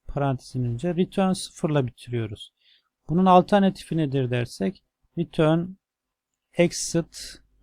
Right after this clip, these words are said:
e, success ifadesini kullanabilirsiniz. Veya system pause gibi bir ifade kullanabiliriz. Ba-, e, return sıfır,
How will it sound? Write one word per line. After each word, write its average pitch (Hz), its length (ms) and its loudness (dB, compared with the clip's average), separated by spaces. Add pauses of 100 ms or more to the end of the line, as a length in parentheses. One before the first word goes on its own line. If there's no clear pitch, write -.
(140)
e, 143 380 -6
success - 880 -6 (400)
ifadesini 139 580 -6
kullanabilirsiniz. 131 960 -6 (200)
Veya 120 180 -4
system - 480 -8
pause 135 500 -6
gibi 131 140 -12
bir 147 80 -6
ifade 127 360 -6
kullanabiliriz. 139 760 -2 (840)
Ba-, 175 580 4
e, 151 560 2
return 190 360 2
sıfır, - 840 0